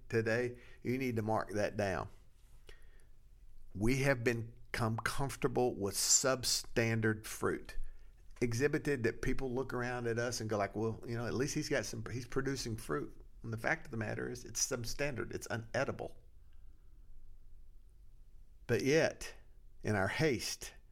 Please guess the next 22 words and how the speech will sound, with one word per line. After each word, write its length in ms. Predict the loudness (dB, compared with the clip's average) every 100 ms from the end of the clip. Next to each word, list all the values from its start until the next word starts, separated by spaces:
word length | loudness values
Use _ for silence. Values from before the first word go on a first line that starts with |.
| -20 -6
in 80 | 2
our 240 | 4 4 4
unwillingness 800 | 2 4 4 2 2 -2 -4 -6 -10 -14 -16 -6 0
to 120 | 2
put 520 | 2 4 6 4 2
the 100 | 2
work 420 | 6 6 6 4
in 380 | 2 4 2 -4 -10 -16 -16 0
to 100 | 2
produce 480 | 4 4 6 4 6
something 460 | 4 4 2 2
better, 340 | 6 6 6 2 0 -2 -2 -6 -8 0 2 0 -4 -14 -14 -16 -16 -18 -18 -16 -16 -18 -18 -18 -16
we 240 | -4 0 2
just 340 | 4 4 4
say, 220 | 4 4
"Well, 220 | 4 2 0
forget 420 | -2 -2 -2 -4
it," 160 | -8 -14 -8
and 140 | -4 -2
we 140 | 0
move 260 | 0 0 0
on. 300 | -2 -6